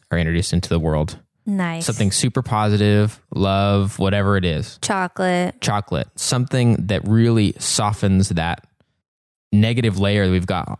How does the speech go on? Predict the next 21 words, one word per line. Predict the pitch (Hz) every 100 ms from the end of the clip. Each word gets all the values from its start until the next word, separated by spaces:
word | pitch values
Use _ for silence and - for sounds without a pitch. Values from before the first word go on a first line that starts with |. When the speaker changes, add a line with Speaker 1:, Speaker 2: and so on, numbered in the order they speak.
| -
Speaker 1:
around | 98 90 82
ourselves. | 78 - - -
Speaker 2:
Yeah. | 196 190 180 165 170 _ _
Speaker 1:
It | - 104
neutralizes | 214 - 104 87 87 101
it. | 73 - _ _
Speaker 2:
Neutralizes | 214 214 202 175 180 - - -
it. | - - _
Speaker 1:
It's | - 113
just, | 113 110 - 104 - _ -
just | 131
too | - 185
positive. | 113 139 113 85
It | 87
can't, | 131 127 -
you | 117
can't, | 143 131 - _
you | 113
can't | 123
resist. | 101 104 - - - -
Speaker 2:
Yeah. | 214 214